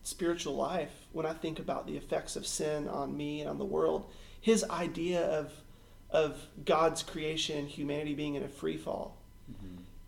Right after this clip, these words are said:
Speaker 1: and God preserving us through these orders of preservation is an idea that, that helps make sense of a scary world around me. I mean, we're,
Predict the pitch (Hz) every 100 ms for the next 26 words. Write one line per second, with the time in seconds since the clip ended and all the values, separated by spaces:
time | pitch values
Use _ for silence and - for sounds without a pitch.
0 | - 180 165 143 156 160 160 - 160 135
1 | 151 165 165 160 135 - - - - -
2 | - - 170 156 151 156 160 165 151 147
3 | - - - 160 147 139 135 185 - -
4 | - - - - - - - - - -
5 | - - 185 165 160 - 151 160 160 151
6 | 151 147 143 139 - 165 - - - 175
7 | 170 175 - 175 165 - 160 160 160 151
8 | 151 - - 143 147 139 143 202 - -
9 | - - 156 160